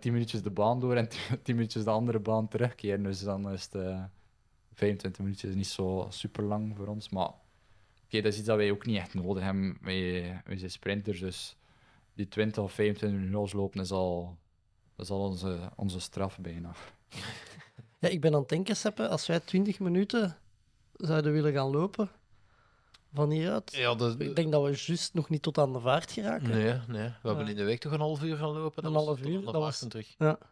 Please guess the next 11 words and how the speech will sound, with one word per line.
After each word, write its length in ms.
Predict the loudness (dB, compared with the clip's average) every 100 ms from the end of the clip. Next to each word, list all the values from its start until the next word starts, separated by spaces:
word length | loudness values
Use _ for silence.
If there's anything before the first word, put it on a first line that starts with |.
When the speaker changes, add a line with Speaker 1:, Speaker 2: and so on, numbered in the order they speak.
| _ _ _ _ _ _ _ _ _ -4
Speaker 2:
inderdaad. 600 | -2 0 0 -2 -8 -20 _ _ _ _ _ _ _ _ _ _ _
Ehm, 380 | -4 -4 -4 -6 -10 _ _
maar 160 | -6 -6
ver-, 180 | -8 -2
ja, 220 | 0 0 -2 _ _ _ _ _ _ _ _ -10
twintig 360 | -4 -2 0
minuten. 360 | 0 0 -2 -4
Speaker 1:
Ja, 160 | -2 0
het 360 | -2 -10 -4
zal, 300 | 2 4 2
eh, 220 | 0 -8